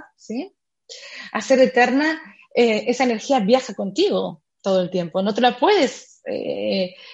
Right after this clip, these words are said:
em, sacar de encima, porque es eterna, pero puedes transmutarla, transformar esa energía y cambiar esa, esa energía que está en una frecuencia baja, en una frecuencia,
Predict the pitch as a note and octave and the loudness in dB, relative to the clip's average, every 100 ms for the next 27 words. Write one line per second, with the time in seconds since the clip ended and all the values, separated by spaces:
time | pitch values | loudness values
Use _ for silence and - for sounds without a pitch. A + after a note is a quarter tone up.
0 | - - G#3+ G3+ G3+ G3 G3 G3 F#3+ G3 | -10 0 0 2 0 -2 -4 -4 -6 -6
1 | B3 - B3 A3+ B3+ G#3 G3 G#3+ A#3 A#3+ | -2 0 0 0 0 0 -2 -2 -2 0
2 | B3+ D4 D4+ A3+ F#3+ E3 D3+ - _ _ | 0 0 -2 -4 -4 -6 -8 -16 _ _
3 | - - - - A3 - E4 E4+ E4 - | -20 -18 -16 -16 -16 2 6 6 4 0
4 | E4 F4 A#3 G#3 G#3 - - _ _ _ | 2 4 4 2 -4 -16 -20 _ _ _
5 | B3 C4+ C4 A#3+ A#3 A3+ C4 C4+ G#3+ F3 | 2 2 2 4 4 6 4 4 2 0
6 | - A#3+ A#3+ - G3+ A3 A#3+ G3 F#3+ F#3+ | 0 0 0 -2 0 2 2 2 -2 -4
7 | F#3 G3 G3 G3 G3+ - - C4+ - A#3+ | -6 -6 -4 -4 -6 -14 -20 -6 0 2
8 | D4 C4 D4 E4+ B3 G3 - - - B3+ | 4 4 4 4 2 0 -6 -16 0 0
9 | C4 B3+ A#3 - A#3 B3 A3+ - D#4+ C4+ | 4 4 4 0 -2 -2 -2 -2 2 2
10 | F#3 G#3+ C4+ C4+ B3 B3 A#3 B3+ B3 A3+ | 0 -4 0 0 0 0 0 0 2 2
11 | A3 C#4 - G3+ G3+ G#3+ G#3+ A#3 A#3+ - | 2 2 0 -2 -2 -4 -2 0 0 -2
12 | A3 | -4